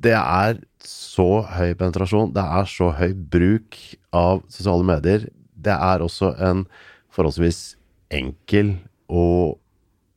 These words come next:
relativt billig plattform å annonsere på. Og så har man jo utrolig gode verktøy fra flere av de store plattformene i forhold til å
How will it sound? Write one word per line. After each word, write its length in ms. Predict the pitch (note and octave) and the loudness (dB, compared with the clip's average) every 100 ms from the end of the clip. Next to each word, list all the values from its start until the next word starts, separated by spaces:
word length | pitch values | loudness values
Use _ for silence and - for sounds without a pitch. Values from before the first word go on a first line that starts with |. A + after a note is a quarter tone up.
| _ _ _ _ | _ _ _ _
relativt 480 | - D#2+ E2+ F#2 F2 D#2+ | -4 -2 0 -2 -4 -2
billig 440 | D#2+ C#2+ B1 C2+ D#2 D2+ C#2 C2+ - - - - | 0 0 0 0 -2 -4 -8 -12 -14 -20 -8 -4
plattform 440 | D2+ - E2+ E2+ | -4 0 0 2
å 80 | D#2+ | 0
annonsere 480 | D#2 D#2 - C2+ D2+ | 0 -2 0 0 0
på. 200 | - C#3 G3 - - - - | 0 0 -2 -16 -20 -18 -6
Og 100 | G2+ | -2
så 80 | F#2+ | 0
har 140 | E2 | 0
man 140 | E2 F#2+ | 2 -2
jo 60 | - | -2
utrolig 760 | G2+ - - - D2+ C2+ C#2 G#2+ | -10 -10 -4 0 0 0 0 2
gode 200 | F2 D#2+ | 2 2
verktøy 300 | C#2+ - A2+ B2 - _ _ - | 0 0 -2 -2 -10 _ _ -8
fra 120 | F#2 F2+ F2 F2 D#2 C#2+ - - - | -4 -2 -2 -2 -4 -8 -16 -20 -4
flere 240 | E2+ D#2 | 0 2
av 60 | D2+ | 0
de 60 | D2+ | 0
store 200 | C#2+ C2+ | 0 0
plattformene 400 | C#2 - D2 D#2+ | -2 -2 -2 0
i 60 | |
forhold 240 | D2+ C2 - | 0 -2 -2
til 220 | C#2+ D#2 - | -2 0 -4
å 260 | D#2+ D#2 | -2 -2